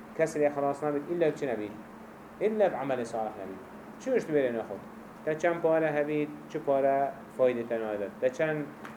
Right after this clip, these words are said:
اه، منصب هبید و ده صلات هبید، چه فایده تنها داد؟ تا چند مروف هبن و و تا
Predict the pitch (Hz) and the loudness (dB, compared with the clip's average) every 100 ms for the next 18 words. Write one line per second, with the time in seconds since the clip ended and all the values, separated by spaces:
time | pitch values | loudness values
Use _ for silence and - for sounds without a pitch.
0 | - 127 135 139 135 135 151 151 165 139 | -6 2 4 4 2 2 2 2 0 -2
1 | 139 143 143 139 127 147 147 143 147 143 | 0 0 0 -2 2 2 4 4 4 4
2 | 139 135 135 131 143 135 127 123 123 117 | 0 -2 -4 -4 0 2 4 2 0 0
3 | 110 104 98 - - - - 135 160 156 | 0 0 -2 -4 -16 -10 -2 0 2 2
4 | 151 156 147 143 139 139 139 135 123 110 | 2 2 2 0 2 2 0 -2 -2 -4
5 | - - - 127 127 143 143 | -10 -18 -10 -6 2 4 4